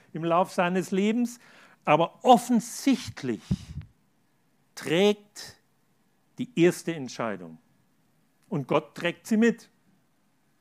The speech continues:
Es ist der Glaube. Wenn es dir an Ausblick an die Zukunft, an der Zukunft fehlt, frage Gott, „Wovon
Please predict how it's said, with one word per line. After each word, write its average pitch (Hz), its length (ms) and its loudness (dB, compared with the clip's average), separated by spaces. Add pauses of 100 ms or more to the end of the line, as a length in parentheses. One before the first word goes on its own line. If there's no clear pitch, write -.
(460)
Es 104 100 -20
ist 127 220 -16
der 135 80 -4
Glaube. 101 460 -8 (1600)
Wenn 139 140 -2
es 147 120 -4
dir 160 300 0
an 139 380 -2 (140)
Ausblick 165 680 0 (540)
an 143 180 -6
die 143 140 -8
Zukunft, 156 560 -4
an 135 120 -8
der 143 140 -4
Zukunft - 500 -8
fehlt, 92 380 -10 (580)
frage 180 440 -2
Gott, 160 440 -4 (880)
„Wovon 165 1800 -4